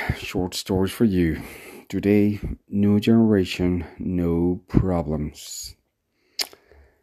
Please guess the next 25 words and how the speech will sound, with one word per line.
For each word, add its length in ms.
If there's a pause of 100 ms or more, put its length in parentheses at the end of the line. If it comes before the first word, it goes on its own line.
(460)
I 140
have 220
been 240
speaking 480
with 520
many 300
of 160
my 280
friends 1040
who 180
are 380
my 260
age, 760 (1160)
and 120
we've 160
been 140
talking 300
about 340
our 160
children 1000 (260)
and 640
our 520 (160)
nephews 760
and 160
nieces 720